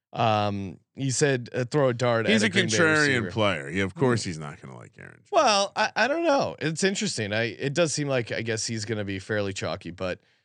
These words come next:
Speaker 1: uh, for me, Ryan,
Speaker 2: Yes.
Speaker 1: for my second receiver, Mike Evans. I, I'm sure he's going to be massive chalk for the Bucs. I mean,
Speaker 2: Yes.
Speaker 1: maybe Chris
Speaker 2: Confirmed.
Speaker 1: Godwin. And he, he left a, he left a lot of points on the table. Like, he had two big drops.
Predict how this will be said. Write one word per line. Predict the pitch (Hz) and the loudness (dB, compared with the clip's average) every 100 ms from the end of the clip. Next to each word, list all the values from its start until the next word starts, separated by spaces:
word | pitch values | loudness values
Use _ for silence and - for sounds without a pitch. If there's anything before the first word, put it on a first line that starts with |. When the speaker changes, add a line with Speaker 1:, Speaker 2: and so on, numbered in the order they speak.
| _ - | _ 0
Speaker 1:
uh, | 143 | 2
for | 147 165 160 | 2 -2 0
me, | 170 226 196 160 | 2 2 4 2
Ryan, | 139 120 110 107 110 147 156 _ | 2 0 0 0 -2 -4 -8 _
Speaker 2:
Yes. | 98 78 - - - | -4 -4 -6 -14 -8
Speaker 1:
for | 127 | -4
my | 113 | -2
second | 104 123 123 | -2 -4 -4
receiver, | 110 127 131 113 | -6 -2 -2 -2
Mike | 147 269 120 | -2 -2 0
Evans. | 117 123 - - - | -2 -2 -6 -16 -6
I, | 135 135 156 | -2 0 0
I'm | 175 | 0
sure | - 196 202 | 2 2 4
he's | 185 143 | 2 -2
going | 143 156 143 | -2 -2 0
to | |
be | 131 | -2
massive | 120 120 143 156 139 | 0 2 0 -2 -6
chalk | - 113 113 | -4 -4 -4
for | 113 | -8
the | 101 | -6
Bucs. | 104 107 107 - - _ _ _ _ _ _ _ _ 127 | -4 -4 -4 -8 -14 _ _ _ _ _ _ _ _ -6
I | 120 | -4
mean, | 117 113 107 87 87 _ _ _ _ _ _ - | -2 -2 -2 -6 -14 _ _ _ _ _ _ 0
Speaker 2:
Yes. | 113 - - | 0 0 -6
Speaker 1:
maybe | 151 165 185 180 | 0 2 2 2
Chris | 170 170 143 | 0 0 2
Speaker 2:
Confirmed. | 139 131 117 | 2 2 0
Speaker 1:
Godwin. | 92 80 _ _ _ _ - | -4 -10 _ _ _ _ 0
And | 220 | 2
he, | 247 247 | 4 0
he | 127 170 | -2 0
left | 202 196 190 | 2 2 2
a, | 175 165 | -2 -2
he | 151 | -2
left | 175 170 170 151 | 2 2 2 0
a | |
lot | 143 131 | 0 0
of | 117 | -2
points | 143 127 127 | -4 -2 -2
on | 110 | -2
the | 95 | -4
table. | 113 120 104 | -2 -2 -2
Like, | 76 90 | -6 -6
he | 120 | 0
had | 139 131 110 | 2 2 0
two | - - 151 110 | -4 0 0 0
big | 95 120 120 98 | -2 -2 0 -2
drops. | 82 92 87 113 90 - - - | -6 -6 0 0 0 -4 -8 -8